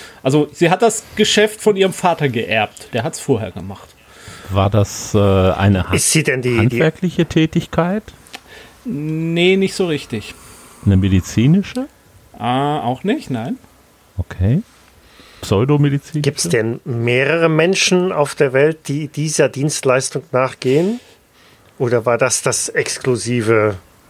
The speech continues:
Speaker 3: dass wirklich nur sie das
Speaker 1: Ich glaub,
Speaker 3: gemacht hat?
Speaker 1: heute macht das niemand mehr. Ob's damals irgendwo auf der Welt noch jemand gab, der das gemacht hat, weiß ich jetzt gar nicht.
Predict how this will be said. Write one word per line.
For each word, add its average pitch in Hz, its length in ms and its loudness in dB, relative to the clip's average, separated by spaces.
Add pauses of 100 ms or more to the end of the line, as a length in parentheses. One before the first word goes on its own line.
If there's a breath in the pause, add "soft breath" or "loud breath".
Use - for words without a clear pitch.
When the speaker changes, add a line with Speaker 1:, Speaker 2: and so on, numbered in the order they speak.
(120)
Speaker 3:
dass - 240 -6
wirklich 117 240 -6
nur 131 160 4
sie 117 160 -2
das 110 160 0
Speaker 1:
Ich - 80 -8
glaub, 156 140 2
Speaker 3:
gemacht 95 80 -2
hat? 151 80 2
Speaker 1:
heute 180 160 2
macht 156 260 -2
das 151 180 -2
niemand 120 480 -4
mehr. 101 280 -12 (260)
Ob's - 240 -6
damals 175 440 2
irgendwo 190 420 2
auf 165 100 -2
der 160 160 0
Welt 156 220 2
noch 165 140 -2
jemand 180 340 0
gab, 160 200 2
der 156 120 4
das 156 180 0
gemacht 156 400 -2
hat, 131 240 -6
weiß 147 240 -2
ich - 140 -4
jetzt - 240 -8
gar 101 200 -4
nicht. 98 280 -10